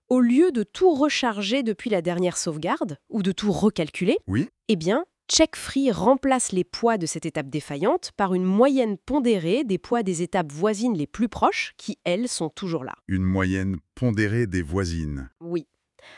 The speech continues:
Speaker 1: Un peu comme si on réparait un petit trou dans un tissu en tirant un peu sur les fils autour pour le combler.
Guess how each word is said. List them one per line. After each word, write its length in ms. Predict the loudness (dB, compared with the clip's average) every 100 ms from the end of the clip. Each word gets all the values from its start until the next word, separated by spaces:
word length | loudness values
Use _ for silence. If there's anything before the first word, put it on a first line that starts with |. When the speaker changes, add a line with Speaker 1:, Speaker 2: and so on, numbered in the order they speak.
| -6 -2
Speaker 1:
Un 140 | 0
peu 240 | 0 -2
comme 180 | 2 0
si 180 | 0 2
on 60 | 2
réparait 460 | 2 0 0 0
un 100 | -2
petit 380 | -2 -8 -6 -10
trou 260 | -8 -6 -2
dans 240 | 0 -2
un 80 | -6
tissu 540 | -6 -6 -6 -2 0
en 120 | 0
tirant 440 | -2 -2 0 2 2
un 60 |
peu 140 | 0 -4
sur 180 | -2 -2
les 120 | -2
fils 300 | 0 2 2
autour 400 | 0 -2 -4 -4
pour 180 | -4 0
le 100 | 0
combler. 500 | -2 -4 -2 -6